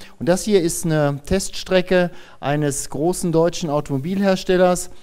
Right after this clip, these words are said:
Das ist also tatsächlich ein echtes Foto, wo man untersucht, ob man mit Transporten beispielsweise gelegentlich mit E unterwegs sein kann.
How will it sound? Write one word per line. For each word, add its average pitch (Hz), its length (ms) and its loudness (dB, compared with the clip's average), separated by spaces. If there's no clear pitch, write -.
Das 143 140 -4
ist 175 60 -4
also 143 180 -2
tatsächlich 143 500 -8
ein 139 80 -8
echtes 139 320 -8
Foto, 208 560 0
wo 135 140 2
man 151 320 2
untersucht, 151 680 0
ob 165 200 -2
man 160 360 0
mit 143 320 -2
Transporten 165 920 0
beispielsweise 143 1000 0
gelegentlich 165 800 2
mit 143 200 -6
E 165 200 0
unterwegs 143 480 -4
sein 131 220 -4
kann. 135 220 -6